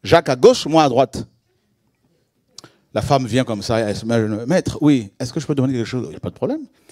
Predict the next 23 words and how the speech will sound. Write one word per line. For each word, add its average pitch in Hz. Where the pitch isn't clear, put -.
Est-ce 110
que 135
tu 131
peux 113
permettre 98
à 90
ce -
que -
mes 95
enfants 92
que 101
voici 90
soient -
assis 95
l'un 104
à 104
ta 98
gauche 104
et -
l'autre 95
à -
ta 95
droite ? » 101